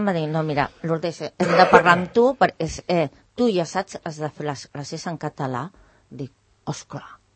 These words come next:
Dic, «Les faig en català.» «No, no, perquè t'hem sentit quan passàvem pel passadís i ho feies en castellà.»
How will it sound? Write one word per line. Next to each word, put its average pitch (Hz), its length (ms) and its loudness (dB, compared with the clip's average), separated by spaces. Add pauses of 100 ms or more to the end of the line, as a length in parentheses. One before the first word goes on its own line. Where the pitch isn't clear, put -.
(400)
Dic, - 280 -12
«Les 160 180 -4
faig - 260 -2
en 151 120 -2
català.» 131 640 -4
«No, 156 280 2
no, 139 260 0
perquè - 280 -4
t'hem 170 280 0
sentit 160 540 -6
quan 147 240 -4
passàvem 135 480 -4
pel 131 180 -4
passadís 190 600 -2 (380)
i 170 60 0
ho 165 40 2
feies 156 380 2
en 139 120 -4
castellà.» - 560 -16